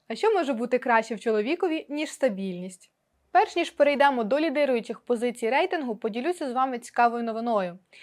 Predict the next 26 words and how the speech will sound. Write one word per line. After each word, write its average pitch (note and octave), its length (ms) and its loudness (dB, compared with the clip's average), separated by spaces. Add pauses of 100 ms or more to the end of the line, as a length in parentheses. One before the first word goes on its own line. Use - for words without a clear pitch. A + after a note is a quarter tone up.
(140)
З - 100 -20
чотирнадцятого C4 800 2
по B3+ 200 4
шістнадцяте D4 580 0
лютого A#3 400 0
дві A3+ 160 -2
тисячі C#4+ 380 -2
двадцять A3+ 340 2
четвертого A3+ 500 0
року D#4+ 340 0 (300)
в - 80 -20
Києві B3 440 2
відбудеться G#3+ 560 -6
міжнародна A#3+ 640 -2
агропромислова A3+ 840 -2
виставка F4 540 -2 (320)
"Зернові A#3 520 2
технології". G#3 760 -2 (140)
Якщо D#4+ 580 0
ви C4+ 380 2
зацікавлені A3+ 920 4
в F#3+ 100 -18
підвищенні A3+ 580 -2
ефективності A3+ 680 -2
свого A3 360 -2
бізнесу, C#4+ 600 0